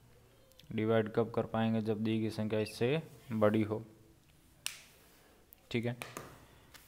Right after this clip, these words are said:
क्या यह पाँच सौ पचहत्तर से बड़ी है? नहीं है।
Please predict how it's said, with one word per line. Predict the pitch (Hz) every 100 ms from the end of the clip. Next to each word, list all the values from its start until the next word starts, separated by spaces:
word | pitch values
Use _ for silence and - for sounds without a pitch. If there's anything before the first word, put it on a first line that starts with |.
| - _ - -
क्या | 117 117
यह | 113 117 117 117
पाँच | 117 117
सौ | -
पचहत्तर | 104 - 113 - -
से | 120
बड़ी | 107 110 113
है? | 107 - - - - - - -
नहीं | 107 98
है। | -